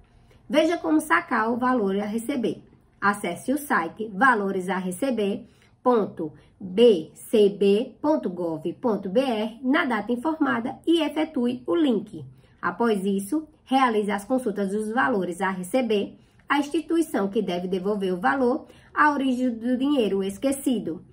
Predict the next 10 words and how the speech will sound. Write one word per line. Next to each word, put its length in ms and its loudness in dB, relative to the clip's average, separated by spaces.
Clique 280 2
na 200 2
opção 600 -2
Solicitar 1000 -2
por 160 -2
aqui 480 -4
para 220 4
receber 600 0
via 260 2
Pix 500 -4